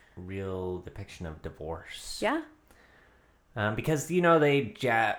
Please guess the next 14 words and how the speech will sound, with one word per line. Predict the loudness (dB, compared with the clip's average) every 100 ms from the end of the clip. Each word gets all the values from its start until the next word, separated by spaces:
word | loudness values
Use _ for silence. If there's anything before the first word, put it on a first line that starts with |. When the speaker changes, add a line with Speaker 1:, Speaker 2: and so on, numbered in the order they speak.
| -4
Speaker 1:
they | -2 0
jibe | 0 2 2 2 0 -4 -6
and, | -6 -6 -10 -18 _ _ _ -14
yeah, | -12 -12 -16 -16 -4
jab | 0 0 0
and | -4
jibe. | -4 -4 -6 -10 -16 -6
Speaker 2:
Mm-hmm. | 0 2 4 0 -2 -4
Speaker 1:
Yeah, | 2 4 4 0 -8 -10
jab | 0 4 4
and | 2
jibe | 0 0 0
each | -4 0
other. | 2 2 0 -2